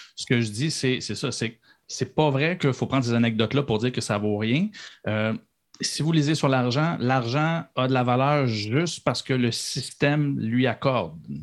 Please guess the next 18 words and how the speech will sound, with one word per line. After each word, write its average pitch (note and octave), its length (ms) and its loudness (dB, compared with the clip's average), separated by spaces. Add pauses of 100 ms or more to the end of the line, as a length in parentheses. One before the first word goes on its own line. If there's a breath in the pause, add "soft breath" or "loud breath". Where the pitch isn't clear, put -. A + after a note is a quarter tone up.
(160)
cette A2 340 -4
valeur-là. A#2 720 2 (280 loud breath)
Quand A#2+ 80 0
tu - 140 -10
donnes A#2 120 0
cinq A#2 240 -2
piastres C#3+ 260 -2
à B2 60 0
quelqu'un, B2+ 460 0
il D#3 100 0
va A#2+ 80 0
donner A#2 220 2
quelque A#2 180 -2
chose D#3 240 -2
qui - 100 -4
vaut B2+ 140 0
cinq A#2 240 -2
piastres. A#2 500 -4